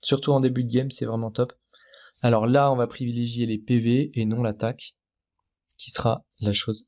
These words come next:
la plus importante. Alors, l'étourdissement est aussi intéressant, mais là, c'est pas ce qu'on va décider de jouer. Nous, on a plutôt tenté l'esquive. Pensez à regarder un peu vos stats. Là, vous voyez, je suis à trente-six pour cent d'esquive, on est loin des cent soixante, mais ça aide tout de même pas mal.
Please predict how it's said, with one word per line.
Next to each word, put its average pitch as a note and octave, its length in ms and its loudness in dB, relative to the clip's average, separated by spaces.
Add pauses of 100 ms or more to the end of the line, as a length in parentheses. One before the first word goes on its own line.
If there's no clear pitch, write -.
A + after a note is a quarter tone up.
(120)
la A2 80 -2
plus A2 200 -6
importante. A2 520 -8 (680)
Alors, B2 380 2 (100)
l'étourdissement E3 640 0
est C#3+ 60 4
aussi C3 240 -2
intéressant, C3 680 -2 (540)
mais B2 140 4
là, C#3 120 6
c'est C#3 160 -4
pas C3 120 0
ce - 80 -8
qu'on C3+ 100 -2
va B2+ 100 2
décider A#2 380 0
de G#2+ 60 -2
jouer. A#2 180 2
Nous, C#3+ 120 4
on G#2 240 0
a G#2 100 0 (180)
plutôt C#3+ 300 -2
tenté B2+ 340 -2
l'esquive. B2 520 -2 (540)
Pensez C3+ 280 0
à D3 40 4
regarder B2+ 280 2
un A#2+ 100 2
peu A#2 120 -2
vos A2+ 140 -2
stats. B2 340 2 (640)
Là, A#2 180 4
vous A#2+ 120 2
voyez, A2+ 360 4
je A#2+ 80 -4
suis - 140 0
à A2+ 80 2
trente-six A#2 380 -4
pour A2+ 140 -6
cent A2+ 120 0
d'esquive, A2 400 2
on A2 80 2
est G#2 80 4
loin A2 180 4
des A#2 80 0
cent A2 160 -4
soixante, A#2+ 460 -2 (600)
mais A2 140 4
ça G#2+ 200 2
aide A2+ 120 2
tout - 160 -4
de A2 60 0
même A#2 200 0
pas A2 140 0
mal. G#2 220 -2